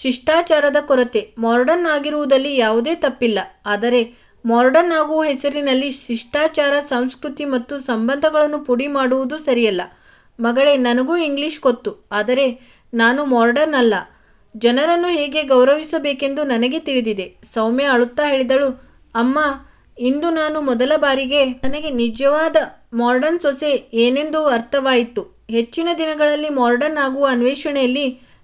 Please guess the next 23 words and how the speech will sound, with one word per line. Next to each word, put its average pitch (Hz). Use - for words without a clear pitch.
ನನ್ನಂಥ 269
ಹುಡುಗಿಯರು 294
ಸಂಬಂಧಗಳನ್ನು 285
ಮರೆತು 247
ಬಿಡುತ್ತಾರೆ. 254
ಒಂದು 262
ನಿರ್ದಿಷ್ಟವಾದ 285
ವಯಸ್ಸಿನ 269
ನಂತರ 269
ನಾವು 254
ಪಶ್ಚಾತ್ತಾಪ 302
ಪಡಬೇಕಾಗುತ್ತದೆ." 247
ಉಮಾ 269
ಅವರು 320
ತನ್ನ 277
ಸೊಸೆ 247
ಮಾತನ್ನು 277
ಕೇಳಿ 285
ಮುಗುಳ್ನಗುತ್ತಾ 302
ಹೇಳಿದರು, 233
"ಈಗ 254
ಪರವಾಗಿಲ್ಲ, 254
ನನ್ನ 233